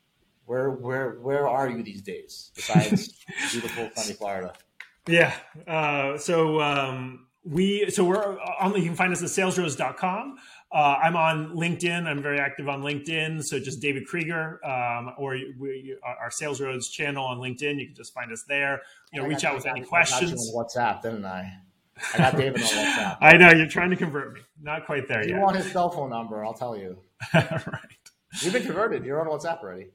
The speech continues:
Speaker 1: but yes.
Speaker 2: I know, because,
Speaker 1: No, no,
Speaker 2: you know, it's the only way to
Speaker 1: no.
Speaker 2: talk to you.
Speaker 1: Well, I'm gonna, we're gonna make it worth your while, David.
Speaker 2: <laughs>
Speaker 1: Now more people are gonna reach out to you. I'm gonna, I'm gonna share your, your, your link with every great C R O that's out there.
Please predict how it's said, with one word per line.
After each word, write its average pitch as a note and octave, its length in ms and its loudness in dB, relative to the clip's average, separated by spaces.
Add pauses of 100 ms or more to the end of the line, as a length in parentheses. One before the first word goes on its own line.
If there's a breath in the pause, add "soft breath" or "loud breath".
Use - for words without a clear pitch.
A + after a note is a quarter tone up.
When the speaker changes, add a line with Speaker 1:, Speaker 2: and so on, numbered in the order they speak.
Speaker 1:
but A2+ 60 -12
yes. A2+ 220 -10
Speaker 2:
I D#3 240 8
know, G#3+ 280 8
because, C#3+ 420 0
Speaker 1:
No, D#3+ 60 -2
no, C#3 80 0
Speaker 2:
you C#3 60 2
know, C#3+ 100 2
it's C#3+ 100 -2
the D#3+ 60 0
only F3 160 2
way F3+ 100 4
to F3+ 60 2
Speaker 1:
no. F3 80 -2
Speaker 2:
talk F#3 240 0
to F#3 80 -4
you. - 240 -6 (1700 loud breath)
Speaker 1:
Well, F#3+ 420 -10 (120)
I'm E3+ 120 -10
gonna, F3+ 140 -10
we're F3 160 -8
gonna F#3+ 160 -4
make F#3 240 0
it E3 80 -2
worth F#3 240 0
your D#3+ 120 0
while, B2+ 420 -2
David. G#2+ 340 -4
Speaker 2:
<laughs> C#3+ 240 4 (260)
Speaker 1:
Now D#3+ 200 4
more D#3+ 200 4
people D3 220 -4
are C3 40 -2
gonna A#2 100 -6
reach A2 240 -10
out G#2 240 -4
to G#2 80 -10
you. G2 80 -8
I'm G#2+ 60 -10
gonna, A2 140 -10
I'm A2 120 -6
gonna A#2 120 -8
share B2+ 300 -6
your, B2 220 -6
your, A2 200 -10
your A2 160 -10
link A#2+ 340 -8
with G#2 100 -12 (100)
every A2 220 -10
great G#2+ 340 -10
C - 160 -12
R G2 160 -8
O G2+ 60 -10
that's F#2+ 180 -14
out F#2+ 220 -8
there. E2 240 -18